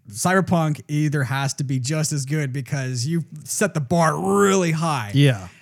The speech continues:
Speaker 1: Uh, and you haven't shown us, like, anything except for that one teaser trailer.
Speaker 2: And that came out, like, two years ago.
Speaker 1: Yeah, a long time ago. So, uh, everyone's really antsy for this one, but I heard it was gonna be some sort of first-person shooter, which, I mean, I'm open to whatever, but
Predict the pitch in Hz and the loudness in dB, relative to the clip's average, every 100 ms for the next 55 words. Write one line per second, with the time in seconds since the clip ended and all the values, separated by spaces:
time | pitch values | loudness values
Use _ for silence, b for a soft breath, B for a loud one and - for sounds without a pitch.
0 | b 156 147 151 170 170 180 170 - 165 | b -8 -6 -4 0 2 0 0 -2 -2
1 | 160 147 151 147 180 170 143 127 165 147 | -2 -4 -6 -2 0 0 0 -2 -2 0
2 | 151 147 151 156 143 147 131 117 120 110 | 0 -2 -2 -2 -2 -4 -4 -6 -8 -8
3 | 98 98 - _ - 147 175 220 196 175 | -10 -12 -14 _ 0 4 6 6 6 8
4 | 143 135 135 123 - - 202 190 269 143 | 8 6 2 -2 -2 2 4 4 4 0
5 | 117 101 143 147 123 110 139 147 131 139 | -2 -4 -4 -4 -4 -6 -4 -4 -4 -4
6 | 127 113 101 98 - - 147 131 123 b | -6 -6 -8 -10 -10 -4 -2 -2 -4 b
7 | b b b b 143 127 104 165 160 151 | b b b b -8 -6 -2 0 2 2
8 | 139 127 110 - - - 127 143 147 135 | 0 -2 -4 -8 -14 -16 -10 -6 -4 -4
9 | 120 123 120 117 117 113 113 110 139 139 | -4 -6 -6 -6 -6 -4 -4 -4 0 4
10 | 180 190 160 139 117 143 127 123 143 143 | 6 6 4 2 0 -2 0 -2 -2 -2
11 | 127 117 139 - 139 127 104 - 156 123 | -4 -4 -6 -6 -4 -4 -6 -6 -2 -2
12 | 82 104 _ _ _ 165 160 - - 185 | -4 -12 _ _ _ -2 -2 -4 -6 -2
13 | 190 220 175 147 131 143 135 90 104 _ | 2 2 2 0 0 0 0 -2 -10 _
14 | - 139 117 | -2 0 -2